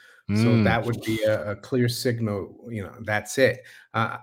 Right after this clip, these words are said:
Speaker 1: I, I think not just the dollar would drop versus gold, but all the, uh,
Speaker 2: Every
Speaker 1: major European
Speaker 2: Yeah.
Speaker 1: currencies would drop,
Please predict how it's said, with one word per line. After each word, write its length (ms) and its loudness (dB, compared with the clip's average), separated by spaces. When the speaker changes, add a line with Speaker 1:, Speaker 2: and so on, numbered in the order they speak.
Speaker 1:
I, 180 -2
I 100 0
think 220 -2
not 220 0
just 240 -6
the 80 -4
dollar 500 0
would 240 -6
drop 320 -6
versus 400 -8
gold, 380 -6
but 160 -4
all 260 -4
the, 280 -2
uh, 40 4
Speaker 2:
Every 160 4
Speaker 1:
major 340 -2
European 760 -2
Speaker 2:
Yeah. 100 -16
Speaker 1:
currencies 540 -2
would 140 -6
drop, 340 -2